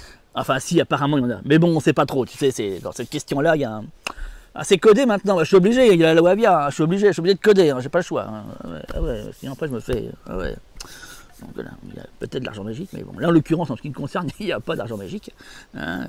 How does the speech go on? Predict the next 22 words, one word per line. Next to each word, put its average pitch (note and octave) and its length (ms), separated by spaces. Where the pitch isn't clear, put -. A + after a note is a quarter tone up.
<laughs> - 220
Faut - 1200
bien E3 160
aller, C#3+ 180
euh, B2 240
faut C#3 160
bien D#3+ 300
aller F#3 200
besogner G3+ 480
si F#3+ 140
tu F3 120
veux F#3+ 80
quelque F3+ 160
chose. D#3 200
Donc, F#3 420
euh, A#2+ 920
il A#2 60
y E3 40
en F3 60
a D#3 80
qui C3+ 160
rentrent, A3+ 340